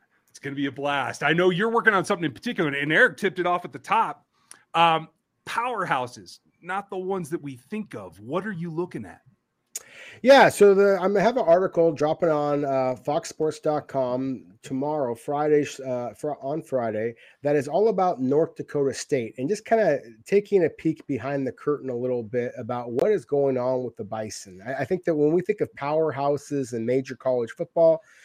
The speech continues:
Speaker 2: it's easy to talk about Alabama. I mean, Alabama has five national titles since two thousand eleven.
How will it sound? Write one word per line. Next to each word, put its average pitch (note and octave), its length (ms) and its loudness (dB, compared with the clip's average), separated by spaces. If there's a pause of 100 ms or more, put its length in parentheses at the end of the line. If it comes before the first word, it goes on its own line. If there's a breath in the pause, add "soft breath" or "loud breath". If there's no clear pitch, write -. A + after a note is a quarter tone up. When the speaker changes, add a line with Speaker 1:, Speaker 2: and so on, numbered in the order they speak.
(200 soft breath)
Speaker 2:
it's D3 160 0
easy C#3+ 340 2
to C#3+ 60 0
talk B2+ 300 -4
about B2 280 -4
Alabama. A2+ 640 -6
I - 60 -14
mean, A#2 140 -4
Alabama C#3+ 720 0
has A2+ 280 -8 (120)
five B2 580 -4
national G#2+ 560 -10
titles A2 440 -6
since - 160 -20
two - 180 -10
thousand A2 560 -6 (100)
eleven. G2+ 400 -16